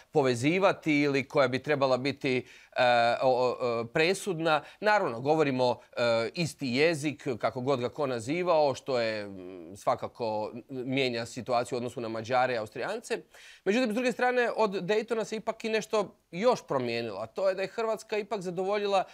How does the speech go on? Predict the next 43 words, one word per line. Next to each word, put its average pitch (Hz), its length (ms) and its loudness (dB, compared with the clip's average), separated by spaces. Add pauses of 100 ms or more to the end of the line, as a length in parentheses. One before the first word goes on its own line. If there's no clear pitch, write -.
(100)
čitav 180 380 0
niz 202 340 0
kriterija 156 560 0
da 143 120 0
bi 139 120 -4
ušla 127 280 -2
u - 20 2
Europsku 120 380 -6
uniju, 190 440 -4 (260)
zadovoljila 185 440 2
je 185 60 4
čitav 196 340 -4
niz 208 220 0
kriterija 151 460 0
da 127 80 2
bi 131 100 -4
ušla 139 280 -2
u 120 60 -2
šengenski 135 540 -4
prostor 165 600 0 (240)
i 175 100 -2
zadovoljila 185 420 2
je 190 60 0
čitav 196 300 -4
niz 208 380 -2 (240)
kriterija 190 600 0
da 185 180 2
bi 190 460 0
uvela 185 520 2
euro. 135 440 2 (260)
Dakle, 170 540 4 (180)
to 233 320 6
nisu 226 420 0
male 160 460 2
stvari, 143 640 0
to 180 260 2
nisu 180 340 -2
bili 180 200 2
mali 170 400 2
pomaci 160 500 0
za 123 120 0
Hrvatsku, 190 720 -2
e, 151 680 2